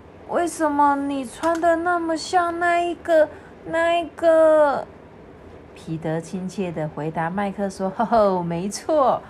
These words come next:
我就是那个彼得潘。”彼得就说：“想不想跟我们一起到岛上去呢？”他们就说：“好啊，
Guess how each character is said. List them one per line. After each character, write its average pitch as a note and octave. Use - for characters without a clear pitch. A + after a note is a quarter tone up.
我 C#3+
就 A3+
是 C#4
那 D4
个 G3
彼 C#3+
得 D3
潘。” D#4+
彼 G#3+
得 C4
就 D#4
说 D#4+
：“想 F3
不 B3+
想 B3
跟 C#4+
我 C#4+
们 B3
一 D4+
起 B3
到 C#4
岛 D3+
上 D#4+
去 F#4
呢？” E4+
他 C4
们 C4+
就 D4
说 D#4+
：“好 D4+
啊， F4+